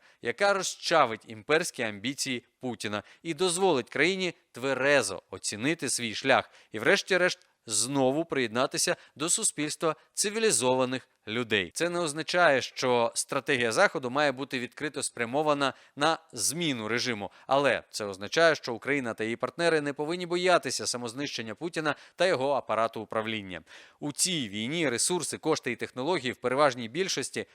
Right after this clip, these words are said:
на боці Заходу. Якщо вони будуть спрямовані в Україну в достатній кількості, в тому числі в її оборонну промисловість, Київ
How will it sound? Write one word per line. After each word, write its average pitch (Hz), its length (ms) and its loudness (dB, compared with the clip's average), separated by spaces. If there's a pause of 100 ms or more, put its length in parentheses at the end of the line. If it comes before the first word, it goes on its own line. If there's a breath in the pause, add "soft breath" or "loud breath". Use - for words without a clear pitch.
(120)
на 143 120 2
боці 139 460 -2 (220)
Заходу. 107 600 0 (180 loud breath)
Якщо 175 360 2
вони 131 180 -2
будуть 135 240 -6
спрямовані 135 480 -4
в 123 80 -8
Україну 131 400 -2
в 107 40 -12
достатній 107 540 -2
кількості, 165 560 -4 (200 loud breath)
в - 80 -20
тому 147 340 4
числі 131 400 -2
в 104 40 -10
її 127 240 -2
оборонну 127 500 -2
промисловість, 127 640 -2 (180 loud breath)
Київ 180 340 0